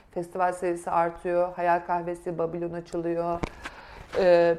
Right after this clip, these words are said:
Bilar kuruluyor ki buranın, e, kültür hayatında çok önemli bir yere sahip. Kadın işletmeciler bu dönemde çok önemliler. Çünkü bir yandan da ha-, e, e,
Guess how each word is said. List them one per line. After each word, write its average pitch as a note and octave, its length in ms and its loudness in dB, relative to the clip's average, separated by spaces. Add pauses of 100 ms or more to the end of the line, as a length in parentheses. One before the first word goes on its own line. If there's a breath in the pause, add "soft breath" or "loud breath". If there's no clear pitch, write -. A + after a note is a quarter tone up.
Bilar B3 440 6
kuruluyor F#3+ 440 -2
ki F3+ 180 -6
buranın, F3+ 560 0
e, D#3 580 0
kültür F#3 260 -4
hayatında E3 440 0
çok E3 160 -8
önemli D#3+ 420 -4
bir D#3 40 -6
yere D3+ 240 0
sahip. D3+ 400 -4 (680 loud breath)
Kadın C#4+ 320 4
işletmeciler G#3 800 -2
bu F#3 80 -6
dönemde F#3 680 0
çok A3+ 160 -4
önemliler. D#3 640 -2 (320 loud breath)
Çünkü G#3+ 280 -6
bir B3 40 0
yandan G#3 480 0
da A3 160 -4 (160)
ha-, - 220 -2 (120)
e, E3+ 340 0 (960 soft breath)
e, F#3 180 2